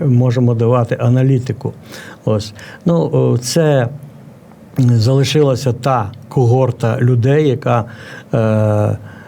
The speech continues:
читає газети, е, так, як це в Америці, як це в Англії, де, е, інтелектуали, е, вранці прокидаються і разом з чашкою чаю чи кави, значить, має бути свіжа газета.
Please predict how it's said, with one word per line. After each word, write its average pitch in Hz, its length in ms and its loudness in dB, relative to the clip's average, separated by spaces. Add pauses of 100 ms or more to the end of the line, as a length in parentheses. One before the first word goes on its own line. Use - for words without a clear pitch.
(180)
читає 135 480 2
газети, 131 480 0
е, 120 680 0
так, 127 220 -2
як 113 140 0
це 127 140 -2
в 113 100 2
Америці, 139 500 2
як 113 160 -2
це - 120 -4
в 110 140 0
Англії, 135 520 2 (420)
де, 117 140 0 (320)
е, 123 300 0
інтелектуали, 135 1120 2 (520)
е, 110 560 2 (420)
вранці 123 600 2
прокидаються 139 840 0
і 127 280 0
разом 120 340 2
з - 80 -10
чашкою 120 540 0
чаю 135 360 0
чи 127 140 -4
кави, 135 420 0 (340)
значить, 117 320 0 (100)
має 123 220 2
бути 117 460 0
свіжа 110 560 0
газета. 113 520 0